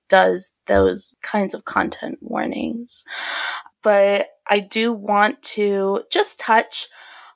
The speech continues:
on that situation. There were a couple of things that, you know,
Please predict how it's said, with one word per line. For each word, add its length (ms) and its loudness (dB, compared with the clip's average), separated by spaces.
on 680 2
that 200 0
situation. 920 -4
There 160 6
were 140 4
a 60 2
couple 320 0
of 140 2
things 380 -4
that, 340 4
you 80 4
know, 180 4